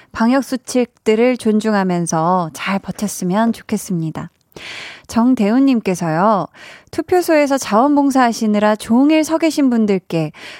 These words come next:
너무 고마운 마음이 들어서 꾸벅 인사하며 고맙습니다. 라고 단체로 외치고 나왔네요.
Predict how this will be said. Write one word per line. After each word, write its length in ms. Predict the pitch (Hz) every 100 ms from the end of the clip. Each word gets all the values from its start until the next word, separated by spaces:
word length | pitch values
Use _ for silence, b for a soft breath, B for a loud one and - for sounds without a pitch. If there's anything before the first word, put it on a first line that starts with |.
| B
너무 260 | 190 202 233
고마운 480 | - 226 269 262
마음이 320 | 233 208 196 185
들어서 360 | 175 170 196
꾸벅 640 | 196 - 302 277 294 277 -
인사하며 680 | 196 196 226 202 185 196 208
고맙습니다. 1000 | - 226 277 - 247 226 202 196 190 165 _ -
라고 360 | 190 196 285
단체로 460 | 277 - 190 226 233
외치고 380 | 180 170 254 233
나왔네요. 640 | 196 170 175 170 165 165